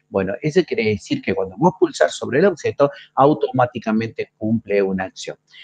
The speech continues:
Entonces, ahora vamos a decirle qué acción va a cumplir, pero le vamos a mandar un sobrecito. Esta es la herramienta de interacción que le va a decir que cuando haga clic ahí en ese botón,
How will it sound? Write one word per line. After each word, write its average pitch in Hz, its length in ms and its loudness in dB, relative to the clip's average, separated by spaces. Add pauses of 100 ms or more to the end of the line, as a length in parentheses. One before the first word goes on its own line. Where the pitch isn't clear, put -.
(140)
Entonces, 131 560 2
ahora 185 640 6
vamos 113 500 2
a 98 120 0
decirle 135 480 -2
qué 220 120 6
acción 214 520 0
va 170 60 6
a 139 100 0
cumplir, 175 480 -2 (260)
pero 269 180 -2
le 226 120 6
vamos 240 280 0
a 156 60 -6
mandar 156 380 4
un 165 100 -6
sobrecito. - 760 -4 (280)
Esta 247 440 0
es 170 120 2
la 156 80 0
herramienta 139 440 -2
de 131 60 2
interacción 123 640 0
que 104 120 -8
le 107 100 2
va 143 120 6
a 175 40 8
decir 143 560 0 (400)
que 95 240 -6
cuando 92 560 -2
haga 170 480 4
clic 135 580 0
ahí 120 640 4
en 104 220 -4
ese 156 260 -2
botón, 147 480 -2